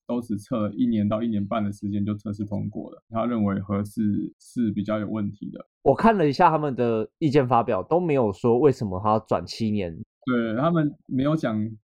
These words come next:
Speaker 1: 细节部分，然后他只有讲这样子，就，就说核四不，不 OK。可是我觉得这个证据不太够啦。
Speaker 2: 就是它也许是因为人为因素，不是因为安全因素啊。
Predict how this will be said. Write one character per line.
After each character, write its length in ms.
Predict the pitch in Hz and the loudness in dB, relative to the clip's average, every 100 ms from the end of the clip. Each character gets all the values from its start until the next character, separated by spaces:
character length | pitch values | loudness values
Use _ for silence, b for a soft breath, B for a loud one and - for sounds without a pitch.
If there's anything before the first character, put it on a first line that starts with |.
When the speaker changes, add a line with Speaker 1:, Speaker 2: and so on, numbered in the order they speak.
| _ | _
Speaker 1:
细 260 | - 156 | -4 0
节 240 | 107 113 110 | 2 0 0
部 240 | 110 117 | 0 0
分， 400 | 113 110 104 85 | 0 0 -4 -8
然 160 | 95 117 | -8 -4
后 160 | 131 131 | 0 0
他 160 | 139 | -2
只 120 | 123 | -2
有 100 | 123 | -2
讲 240 | 110 113 107 | -2 -4 -4
这 100 | 123 | -2
样 160 | 113 | -4
子， 160 | 107 107 | -4 -6
就， 160 | 101 123 | -4 -6
就 160 | - 120 | -4 -6
说 200 | 117 120 | -2 -2
核 200 | 110 110 | -2 -6
四 340 | 107 117 113 - | -2 -2 -2 -4
不， 180 | 131 - - | -4 -4 -6
不 220 | 123 110 | -4 -2
OK。 400 | 107 - 107 107 - _ | -4 -4 -4 -4 -8 _
可 80 | 113 | -2
是 60 | 143 | 0
我 100 | 120 | 2
觉 160 | 110 | 2
得 120 | 117 | 0
这 100 | 127 | -2
个 160 | 127 117 | -2 -4
证 200 | 123 117 | -2 -2
据 120 | 117 | -2
不 160 | 101 113 | -4 -4
太 140 | 107 | -6
够 260 | 104 107 98 | -6 -8 -8
啦。 60 | - - _ _ - | -14 -20 _ _ 4
Speaker 2:
就 80 | 208 | 4
是 100 | 190 | 4
它 220 | 196 180 | 4 4
也 160 | 165 151 | 6 2
许 220 | 139 120 | 2 0
是 120 | 147 | 0
因 80 | 139 | 2
为 140 | 147 | 4
人 180 | 127 120 | 4 4
为 220 | 117 117 | 4 4
因 140 | 120 120 | 2 0
素， 180 | 131 123 | 2 0
不 40 | 156 | 2
是 140 | 156 | 2
因 80 | 151 | 4
为 100 | 156 | 4
安 220 | 147 143 | 4 2
全 180 | - 110 | 0 -2
因 220 | 101 110 | -2 -4
素 240 | - 117 92 | -4 -4 -2
啊。 180 | 87 | -6